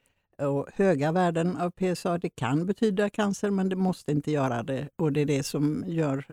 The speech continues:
den här mätningen lite lurig. Eh, och det är också därför som frågan om en P S A-screening av män har diskuterats väldigt länge. Eh,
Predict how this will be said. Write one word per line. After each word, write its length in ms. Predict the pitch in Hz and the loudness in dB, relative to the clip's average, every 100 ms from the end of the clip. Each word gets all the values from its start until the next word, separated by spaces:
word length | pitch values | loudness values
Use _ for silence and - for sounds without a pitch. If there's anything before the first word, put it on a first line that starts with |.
| - | -12
den 100 | 175 | -4
här 220 | 151 147 | -2 0
mätningen 540 | 156 165 165 170 147 143 | 2 0 2 2 4 4
lite 400 | 147 - 156 180 | 0 -2 -2 0
lurig. 480 | 165 185 151 139 - _ _ _ _ _ _ | 4 4 4 -2 -6 _ _ _ _ _ _
Eh, 220 | 180 156 | 0 2
och 200 | 143 165 | 2 2
det 80 | 156 | 4
är 40 | 143 | 2
också 240 | 139 - | 0 -4
därför 460 | 147 160 127 - 151 | 2 2 2 -2 -4
som 220 | 147 135 | 0 0
frågan 480 | - 147 139 139 139 | 2 0 2 4 6
om 180 | 135 | 6
en 220 | 139 131 135 | 6 4 2
P 160 | 156 | -2
S 160 | 143 160 | -2 0
A-screening 1040 | 151 151 - - 160 143 156 185 196 190 | 0 0 -4 -2 0 2 2 4 4 2
av 180 | 196 180 | 2 4
män 300 | 170 120 123 | 4 4 2
har 100 | 135 | 0
diskuterats 1000 | 139 - 131 - 156 120 127 - - - | -2 -6 -10 -6 -6 -4 -8 -10 -12 -12
väldigt 460 | 196 151 143 120 - | -4 -2 -2 -2 -4
länge. 440 | 151 151 139 175 - _ _ _ _ - | -2 2 2 0 -10 _ _ _ _ -2
Eh, 240 | 147 135 | 0 0